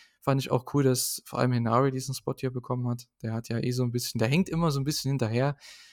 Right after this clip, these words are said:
in jedem Stable oder in jedem, jeder Fraktion, in der er bisher war. Und, äh, ja, House of Torture hatten wir drin. Das war ja schon so mehr oder weniger angekündigt vorher. Und Bishamon war auch am Start, ähm, mit Goto und Yoshihashi.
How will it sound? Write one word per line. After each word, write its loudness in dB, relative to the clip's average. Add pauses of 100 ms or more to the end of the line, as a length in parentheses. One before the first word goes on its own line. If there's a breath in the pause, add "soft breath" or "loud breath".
(380 loud breath)
in 0
jedem 4
Stable 4
oder 0
in 0
jedem, 2
jeder 0
Fraktion, 0
in 0
der 0
er 0
bisher -4
war. -2 (580 loud breath)
Und, -4
äh, -4
ja, -6 (120)
House 0
of -4
Torture 4
hatten 0
wir 0
drin. 0 (460 loud breath)
Das 0
war 6
ja 6
schon 0
so 0
mehr 2
oder 0
weniger 0
angekündigt -6
vorher. -4
Und -4
Bishamon 0
war -4
auch -4
am -6
Start, -8 (540 soft breath)
ähm, -4
mit -8 (100)
Goto -4
und 0
Yoshihashi. -4